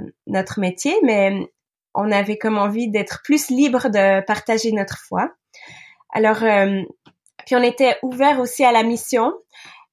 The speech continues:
euh, mais on savait pas trop, euh, où, on n'avait pas forcément de pays à cœur.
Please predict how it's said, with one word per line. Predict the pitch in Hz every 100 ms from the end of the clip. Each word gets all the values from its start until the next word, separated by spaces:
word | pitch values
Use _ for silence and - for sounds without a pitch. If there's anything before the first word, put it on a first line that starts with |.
| -
euh, | 220 208 202 202 196 196 196 - _ _ _ _ _ _ _
mais | 214 202
on | 196
savait | 196 247 226
pas | 220 240
trop, | 240 - 262
euh, | 254 226 196 - _
où, | 269 285 294 254
on |
n'avait | 196 196
pas | 190 226
forcément | 247 - 226 202
de | -
pays | 220 208 214
à | 196
cœur. | 262 269 277